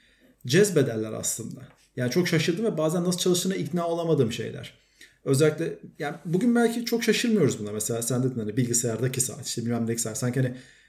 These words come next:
zaman ölçen herhangi bir şey, hani bunu yapabilmesi çok doğal bir şeymiş gibi algılıyorsun. Yani bir bilgisayarın zamanı ölçebilmesi mesela mümkün değil.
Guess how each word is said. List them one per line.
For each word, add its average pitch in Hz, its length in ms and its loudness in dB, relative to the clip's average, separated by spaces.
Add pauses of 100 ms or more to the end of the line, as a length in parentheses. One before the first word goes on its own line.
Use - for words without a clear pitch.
zaman 156 320 4
ölçen 180 220 2
herhangi 175 440 0
bir 143 60 -4
şey, 202 360 0
hani 147 160 0
bunu 165 120 0
yapabilmesi 175 380 0
çok 214 240 2
doğal 170 220 4
bir 156 40 2
şeymiş 165 300 2
gibi 117 320 -2
algılıyorsun. 113 600 -2
Yani 135 240 -6
bir 131 80 0
bilgisayarın 160 400 2
zamanı 147 420 4
ölçebilmesi 170 580 0
mesela 220 280 -2
mümkün 185 400 2
değil. - 220 -6